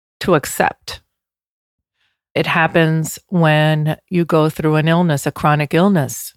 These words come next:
Sometimes you're pissed off. You don't know why it happens. You don't fully understand, but there gets to a point that it is what it is. You have to accept the situation, what's going on. And then you have a choice on how to proceed. You want to proceed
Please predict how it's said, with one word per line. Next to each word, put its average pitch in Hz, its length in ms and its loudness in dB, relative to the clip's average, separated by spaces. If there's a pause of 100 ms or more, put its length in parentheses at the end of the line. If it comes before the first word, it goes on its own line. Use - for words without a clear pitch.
(140)
Sometimes 165 540 0
you're 151 80 -2
pissed - 320 -6
off. 208 300 2
You 165 80 0
don't 147 160 -2
know 147 120 -2
why 143 200 -2
it 139 100 -4
happens. 160 920 -2 (460)
You 156 120 -2
don't 151 180 0
fully 160 320 0
understand, 156 560 0
but 165 100 2
there 175 180 0 (200)
gets - 240 0
to - 80 0
a 247 40 4
point 226 380 -2
that 151 240 2
it 170 140 0
is 202 200 2
what 180 160 4
it 156 120 2
is. 208 420 2 (480)
You 202 120 4
have 226 180 4
to 226 80 4
accept - 340 0
the 170 60 -2
situation, 156 720 0
what's 165 180 2
going 151 380 2
on. 165 400 2 (560)
And 180 160 4
then 226 140 6
you 247 60 2
have 240 120 4
a 240 60 2
choice 190 420 2
on 151 100 0
how 156 180 2
to 160 80 0
proceed. - 720 -4 (880)
You 196 220 0
want 240 220 4
to 277 60 2
proceed 185 800 2